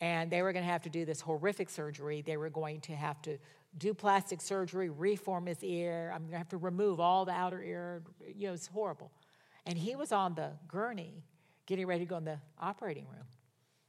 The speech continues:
And the doctor said, "Get up. You don't need surgery." And he believed God. God healed him. But years later,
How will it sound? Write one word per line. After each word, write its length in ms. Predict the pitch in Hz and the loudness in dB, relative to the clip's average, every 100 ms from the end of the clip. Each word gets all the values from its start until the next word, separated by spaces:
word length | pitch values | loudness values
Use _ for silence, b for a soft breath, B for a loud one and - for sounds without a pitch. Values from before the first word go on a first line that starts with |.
| - | -6
And 140 | 175 180 | -2 2
the 60 | |
doctor 300 | 185 185 190 | 6 6 4
said, 220 | 185 170 | -2 -2
"Get 160 | 160 180 | 0 -2
up. 260 | 175 - - _ _ _ _ _ _ _ _ _ _ _ _ _ _ _ _ _ _ | -4 -8 -16 _ _ _ _ _ _ _ _ _ _ _ _ _ _ _ _ _ _
You 120 | 175 151 | -6 -4
don't 160 | 151 | -4
need 140 | 156 139 | -4 -6
surgery." 380 | 147 131 175 127 _ _ _ _ _ _ - _ _ _ _ _ _ _ 196 | -10 -14 -18 -20 _ _ _ _ _ _ -20 _ _ _ _ _ _ _ 2
And 120 | 180 | 4
he 100 | 185 | 4
believed 340 | 175 185 190 | 2 4 4
God. 240 | 190 220 202 | 4 2 4
God 200 | 190 220 | 2 2
healed 240 | 262 262 | -6 -8
him. 120 | 151 127 _ _ _ _ _ _ _ _ _ _ _ _ _ _ - | -14 -16 _ _ _ _ _ _ _ _ _ _ _ _ _ _ -14
But 400 | 147 208 320 - - - | -2 0 2 -2 -8 -10
years 320 | 175 226 226 | -4 -4 -2
later, 420 | 214 269 311 302 | 0 0 0 -4